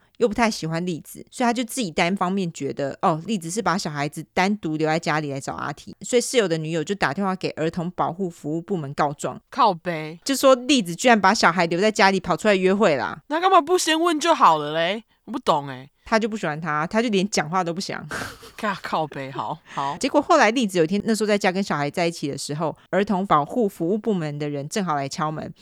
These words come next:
Speaker 1: 结果他们就做了一些调查，然后来看一下孩子状况。丽子也赶紧跟他们解释是怎么样的一个状况。结果儿童保护服务部门的人跟丽子说，“我们了解你的状况啦，但是他们还是得要打电话给孩子的爸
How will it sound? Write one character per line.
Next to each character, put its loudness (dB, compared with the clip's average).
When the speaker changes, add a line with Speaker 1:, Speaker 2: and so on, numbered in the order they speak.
Speaker 1:
结 0
果 6
他 2
们 0
就 0
做 2
了 4
一 2
些 0
调 4
查， -4
然 -6
后 2
来 -2
看 -4
一 -2
下 -4
孩 -4
子 -6
状 -4
况。 -6
丽 0
子 -4
也 2
赶 -2
紧 -8
跟 -4
他 -2
们 -4
解 -6
释 -10
是 -8
怎 -10
么 -12
样 -6
的 -10
一 -8
个 -12
状 -8
况。 -8
结 0
果 6
儿 2
童 0
保 4
护 -2
服 -6
务 -2
部 -2
门 -2
的 -4
人 -8
跟 -4
丽 -2
子 -12
说 -2
，“我 -6
们 0
了 4
解 -2
你 -4
的 -8
状 -4
况 -6
啦， -8
但 -2
是 -4
他 2
们 2
还 -2
是 -4
得 0
要 4
打 0
电 -2
话 4
给 -6
孩 -6
子 -8
的 4
爸 2